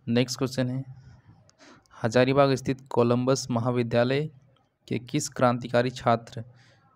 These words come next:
को हजारीबाग का जतीन बाग कहा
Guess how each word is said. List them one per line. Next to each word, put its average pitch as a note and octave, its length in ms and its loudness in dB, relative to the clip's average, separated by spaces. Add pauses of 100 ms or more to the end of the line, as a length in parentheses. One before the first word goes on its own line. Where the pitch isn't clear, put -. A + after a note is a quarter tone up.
(380)
को C3 260 2
हजारीबाग B2+ 600 2
का C#3+ 240 0 (200)
जतीन A#2 440 -2
बाग A#2+ 340 2 (1000)
कहा B2+ 340 -2